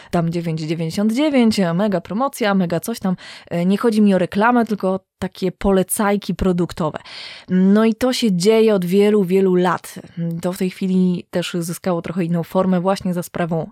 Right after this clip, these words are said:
rolek, bo te polecania produktów, filmiki tego typu i tak dalej, one gdzieś na YouTubie się przebijały, ale obecnie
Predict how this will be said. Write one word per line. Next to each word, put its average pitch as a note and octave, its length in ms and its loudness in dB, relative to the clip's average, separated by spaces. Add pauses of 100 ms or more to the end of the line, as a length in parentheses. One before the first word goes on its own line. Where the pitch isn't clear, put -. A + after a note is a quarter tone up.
rolek, A3+ 460 2 (220)
bo F3+ 100 -4
te F3 100 -6
polecania F3+ 500 -4
produktów, E3+ 480 -6
filmiki G3 540 -2
tego E3 220 -6
typu E3 280 -6
i C#3 60 -8
tak D#3+ 180 -12
dalej, E3+ 220 -6
one D#3+ 220 -8 (140)
gdzieś F#3 480 -2
na G3 160 2
YouTubie F3 420 0 (280)
się - 160 -12
przebijały, F3+ 640 -6
ale - 340 -8
obecnie A3+ 540 0